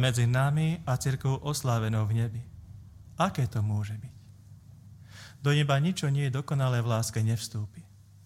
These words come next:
Len to, čo je dokonalé v láske, nebo naplní. Sú to naši bratia a sestry.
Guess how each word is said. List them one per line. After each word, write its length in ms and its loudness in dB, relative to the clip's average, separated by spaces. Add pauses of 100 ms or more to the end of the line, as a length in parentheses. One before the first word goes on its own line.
(480)
Len 320 4 (160)
to, 320 0 (160)
čo 160 -2
je 80 2
dokonalé 560 2
v 80 0
láske, 480 -2 (560)
nebo 240 2
naplní. 520 -2 (1000)
Sú 160 0
to 160 0
naši 240 4
bratia 440 0
a 60 -2
sestry. 420 -6